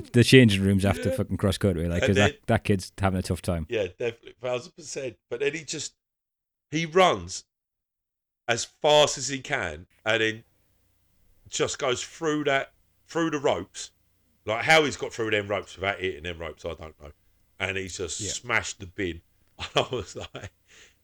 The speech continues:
Speaker 2: "Oh my," I expected him to come out shaking, you know, like in the cartoons when they're in a bell. I just <laughs> expected him to do that across the thing.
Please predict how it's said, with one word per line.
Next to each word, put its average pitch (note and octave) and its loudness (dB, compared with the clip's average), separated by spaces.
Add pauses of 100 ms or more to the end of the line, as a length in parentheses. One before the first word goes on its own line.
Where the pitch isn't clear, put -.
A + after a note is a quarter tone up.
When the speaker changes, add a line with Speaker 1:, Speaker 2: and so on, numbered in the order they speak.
(220)
Speaker 2:
"Oh A#2 -4
my," G#2+ -2
I C#3+ 4
expected C#3+ -2
him A#2+ -6
to - -12
come A#2+ -4
out A#2+ -2
shaking, B2 -2
you G#2 -10
know, A#2+ 0
like C3 0
in C#3 -6
the B2+ -6
cartoons C3 0
when G#2 -8
they're G2+ -6
in G#2 -6
a G#2 -6
bell. F#2+ -4 (200)
I C3 6
just B2+ 4
<laughs> - -
expected C#3 8
him D3 8
to - -8
do C3+ 0
that A#2 2
across G#2+ -8
the F#2+ -14
thing. G2 -12